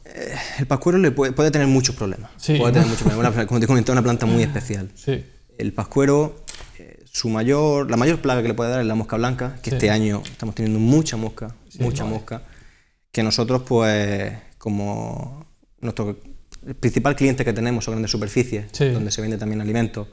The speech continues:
Speaker 2: Ujú.
Speaker 1: no podemos, eh, permitirnos el, el llevarle, eh, una planta con una plaga. Entonces estamos trabajando mucho con la lucha integrada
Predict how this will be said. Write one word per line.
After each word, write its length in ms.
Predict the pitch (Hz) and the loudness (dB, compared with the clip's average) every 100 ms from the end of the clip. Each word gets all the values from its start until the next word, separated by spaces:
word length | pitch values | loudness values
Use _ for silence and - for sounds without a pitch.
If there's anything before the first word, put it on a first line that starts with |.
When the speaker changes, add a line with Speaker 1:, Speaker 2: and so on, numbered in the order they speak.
| - | -4
Speaker 2:
Ujú. 280 | 135 131 175 - - | -2 -2 -4 -10 -2
Speaker 1:
no 200 | 117 113 | 0 2
podemos, 920 | 110 107 110 113 104 101 104 110 117 - - | 2 2 0 0 -2 -4 -6 -8 -14 -18 -20
eh, 140 | - | -12
permitirnos 680 | - 107 107 107 120 113 139 - - 127 | -2 0 2 2 2 0 -6 -12 -20 -18
el, 300 | - 78 - | -12 -12 -12
el 560 | - 104 80 - - - _ _ _ - | -10 -10 -10 -12 -14 -18 _ _ _ -8
llevarle, 500 | 117 107 120 113 117 170 - - - - - | -2 2 2 0 -4 -8 -20 -20 -20 -20 -20
eh, 180 | - 120 | -20 -14
una 200 | 120 113 | -6 -4
planta 500 | 117 113 117 120 143 - | 0 0 0 -4 -12 -14
con 100 | 120 | -8
una 120 | 110 | -6
plaga. 320 | 104 117 104 104 - - - _ _ _ _ _ | 0 0 -2 -8 -18 -20 -20 _ _ _ _ _
Entonces 500 | - 107 113 107 113 | -8 -4 -4 -2 -2
estamos 240 | 110 120 117 | -2 -2 -2
trabajando 320 | 120 120 117 | -2 0 0
mucho 200 | 117 117 | 0 -2
con 80 | 120 | -2
la 60 | 107 | -2
lucha 200 | 110 113 | -2 -4
integrada 580 | - 107 120 107 - | -4 0 0 -2 -12